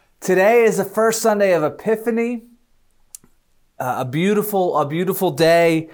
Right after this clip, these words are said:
Uh, Epiphany, uh, begs the question, uh, i-, if Christmas has happened, if Jesus has been born, now what? How, how, how do, how do we respond? Um, it's a season,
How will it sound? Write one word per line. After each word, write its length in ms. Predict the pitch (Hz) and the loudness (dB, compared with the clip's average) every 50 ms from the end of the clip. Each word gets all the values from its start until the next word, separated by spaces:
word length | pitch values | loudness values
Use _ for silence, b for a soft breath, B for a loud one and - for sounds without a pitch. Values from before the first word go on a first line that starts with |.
| B B B B | B B B B
Uh, 440 | - 117 120 120 117 113 107 101 - - - - - _ _ _ - | -14 -12 -10 -10 -8 -10 -10 -12 -12 -14 -18 -20 -20 _ _ _ -10
Epiphany, 800 | - - - - - 240 240 - 262 240 240 233 233 226 226 - B B B B B B | -10 -10 -6 -2 -2 -2 -2 -2 -4 -4 -2 -2 -2 -4 -6 -12 B B B B B B
uh, 180 | - 131 127 - | -10 -8 -8 -8
begs 560 | 117 113 110 117 - 185 180 190 190 160 139 | -8 -12 -18 -6 -2 0 2 2 0 0 -2
the 120 | 135 170 - | -4 -6 -6
question, 800 | - - - 160 160 156 - - - - 143 127 117 110 110 | -6 -4 -2 0 0 0 -2 -8 -10 -8 -8 -8 -8 -8 -10
uh, 520 | 113 73 80 123 123 117 117 117 117 b b b b b b _ | -10 -10 -8 -8 -6 -6 -6 -8 -8 b b b b b b _
i-, 220 | - - - - - - _ _ _ - B B B B B _ _ _ _ _ _ _ _ - | -4 -4 -4 -4 -8 -18 _ _ _ -20 B B B B B _ _ _ _ _ _ _ _ -2
if 220 | 175 180 180 - | -2 -2 -2 -4
Christmas 560 | - - - 233 233 233 233 240 247 - - | -6 0 0 0 0 0 -2 -6 -6 -4 -4
has 160 | 190 175 - - | -4 -6 -6 -8
happened, 760 | - - 151 147 139 - - 101 92 87 85 - - - - - | -8 -6 -6 -6 -6 -8 -10 -14 -14 -14 -16 -20 -20 -20 -12 -10
if 180 | 127 143 127 113 | -10 -10 -8 -10
Jesus 580 | - 139 170 185 202 208 190 180 196 190 - | -10 -6 -4 -2 -2 -2 -2 -4 -6 -6 -6
has 260 | 160 160 160 151 120 | -6 -4 -4 -4 -4
been 240 | 120 135 131 123 117 | -6 -6 -6 -6 -8
born, 680 | 104 - 127 127 120 110 104 101 107 101 101 104 107 | -8 -6 -6 -4 -4 -6 -8 -10 -12 -14 -16 -16 -12
now 260 | 127 151 147 151 151 131 | -10 -6 -2 -2 -2 -2
what? 380 | 110 104 104 104 - - - _ _ _ _ _ _ 220 220 - - | -2 -4 -8 -10 -12 -14 -18 _ _ _ _ _ _ -20 -14 -10 -10
How, 220 | - - - 165 - | -8 -8 -8 -8 -6
how, 240 | 151 160 160 151 | -4 -4 -4 -4
how 200 | - 156 160 165 | -4 -2 -2 -2
do, 140 | 170 175 170 | -2 -2 -4
how 200 | - 143 160 165 175 | -4 -2 -2 0 0
do 60 | 170 | 0
we 200 | 160 160 160 160 | 0 0 0 0
respond? 760 | 147 131 127 - - - - 127 127 120 113 98 95 95 - B B B B B B B B B | -2 -4 -6 -8 -6 -2 -2 0 0 0 -2 -4 -8 -12 -16 B B B B B B B B B
Um, 240 | - 127 131 131 120 | -6 -4 -4 -2 -2
it's 180 | 165 165 - 170 | -4 -4 -4 -4
a 40 | |
season, 580 | 151 - - 208 208 196 185 196 190 190 185 | -4 -2 0 0 0 0 0 0 -2 -2 -4